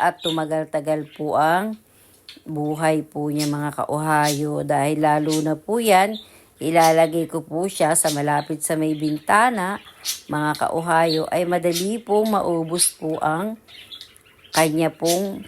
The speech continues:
tubig, mga ka-Ohio. Kaya po, everyday ay lalagyan ko po ito ng mga tubig, mga ka-Ohio. At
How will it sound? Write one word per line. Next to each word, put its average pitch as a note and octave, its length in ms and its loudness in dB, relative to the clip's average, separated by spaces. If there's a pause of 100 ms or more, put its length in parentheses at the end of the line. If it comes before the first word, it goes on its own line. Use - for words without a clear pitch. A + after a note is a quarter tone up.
(140)
tubig, D#3+ 640 -2
mga D#3 320 0
ka-Ohio. D3+ 960 -2 (560)
Kaya D3 480 -2
po, D3 400 -6 (1300)
everyday D3+ 800 0
ay C#3+ 320 -2
lalagyan C#3+ 480 0
ko - 160 -10
po C3 200 -8
ito C#3 280 -6
ng C#3 240 -4
mga C#3 560 -4 (960)
tubig, D3+ 600 -2 (440)
mga C3 240 -6
ka-Ohio. C#3 600 -4
At C3+ 200 -8